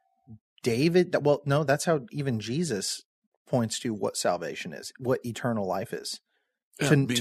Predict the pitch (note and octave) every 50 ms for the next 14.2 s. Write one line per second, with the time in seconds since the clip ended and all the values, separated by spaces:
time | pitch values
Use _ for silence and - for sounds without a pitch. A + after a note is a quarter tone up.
0 | D3+ C#3 B2+ B2 B2 C3 B2+ C3 C3 C#3 C#3+ A2+ C3+ C3 C3+ C3+ C3+ B2+ A#2 G2
1 | F#2+ - - B2+ A2+ F#2+ - - A#2+ A#2 A2+ A#2 A2+ A2+ A#2 A#2+ A#2 A#2+ - A#2
2 | A2+ A2+ G#2+ G#2+ G2 F#2+ A#2 B2 B2 A#2+ A2+ - - - - G#2+ G2+ G2+ G#2+ G#2+
3 | G#2+ G#2+ - A#2 G#2+ F#2+ F#2 F2 F2 G#2 C3 C3 C3 - - - G#2 G2 - -
4 | - F#2 G2 C3+ C#3+ - - F3+ F3+ E3+ C#3 G2+ - - - F3 C#3 - - -
5 | - _ - G2+ G2+ A2 C#3+ F3+ B3 A3+ F#3 B2+ G#2+ - - G2+ F2+ F#2+ A#2+ F3+
6 | A3+ - - C3 B2 A#2 A#2 A#2+ D#3 G#3 A#3 G#3 - - - C#3 B2+ B2+ B2+ -
7 | D3 C#3 C3+ B2+ - - C3 D#3 G3 G#3+ G#3 G3 F#3+ - _ _ - A2+ B2+ C#3
8 | C#3+ D3 D3 C#3+ C#3 B2 A2+ A#2+ A#2 C#3 C#3 C#3 C#3+ C3 A#2+ A2+ A2 A2 G#2+ A#2
9 | C#3+ D#3+ E3+ D#3 D#3+ D3 C#3 C3+ - - - C3 - - A2 G2+ - F2 F2+ F2
10 | F2 F#2 G#2+ F#2+ F#2+ E2+ D#2 - - _ - - A#2+ C3 C#3+ C#3+ C3+ D#3 D3 -
11 | D3+ D3 C#3 C3 B2 A#2+ B2 A#2 A2+ A#2 A2 A2+ G2+ B2+ C#3 - _ _ _ _
12 | _ _ _ _ _ _ _ _ - C#3+ C#3+ C3+ C3+ C#3 C3+ - - - - C#3
13 | B2+ B2 A#2+ A#2 G#2+ G#2 B2 - F#3 C#3+ - - A2+ A#2 A2 G#2 F#2+ F#2 G#2 G#2+
14 | B2 D#3 -